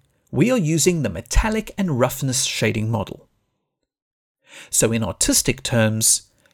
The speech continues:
you can dictate how light reflects off the surface, if the material has a rough or smooth quality, and you can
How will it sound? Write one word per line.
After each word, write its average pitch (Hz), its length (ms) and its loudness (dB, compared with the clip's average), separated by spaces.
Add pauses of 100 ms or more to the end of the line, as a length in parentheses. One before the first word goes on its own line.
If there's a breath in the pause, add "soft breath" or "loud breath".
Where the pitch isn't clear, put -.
you 151 160 4
can 277 220 -2
dictate - 500 0 (100)
how 170 140 -2
light 139 340 2
reflects - 460 -2
off - 160 -10
the - 80 -12
surface, - 760 4 (380)
if 156 180 -4
the 151 80 -2
material 127 520 2
has 117 360 -4
a 110 100 -8
rough - 420 -6
or - 80 -6
smooth 233 420 2
quality, 110 640 0 (680 soft breath)
and 147 160 0
you 180 60 2
can 180 180 0